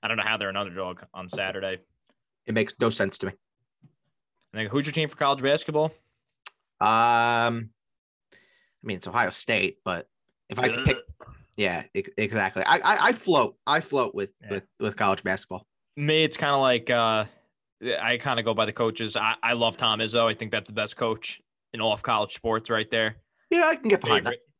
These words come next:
Speaker 1: I don't know about the best, but definitely my favorite. Uh, I root for the Spartans every
Speaker 2: Izzo,
Speaker 1: year.
Speaker 2: Izzo is very likable compared to, um, compared to, you know, when Roy Williams was the coach at
Speaker 1: Oh,
Speaker 2: U N C.
Speaker 1: or Coach
Speaker 2: Coach
Speaker 1: K.
Speaker 2: K. No, no.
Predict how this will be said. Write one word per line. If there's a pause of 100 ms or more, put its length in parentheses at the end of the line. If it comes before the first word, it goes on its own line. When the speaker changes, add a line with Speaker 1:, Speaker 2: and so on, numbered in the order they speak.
(120)
Speaker 1:
I
don't
know
about
the
best,
but (340)
definitely
my
favorite. (160)
Uh, (160)
I
root
for
the
Spartans (200)
every
Speaker 2:
Izzo,
Speaker 1:
year. (420)
Speaker 2:
Izzo
is
very
likable
compared
to, (280)
um, (220)
compared
to,
you
know,
when
Roy
Williams
was
the
coach
at
Speaker 1:
Oh,
Speaker 2:
U
N
C.
Speaker 1:
or
Coach
Speaker 2:
Coach
Speaker 1:
K.
Speaker 2:
K.
No, (460)
no.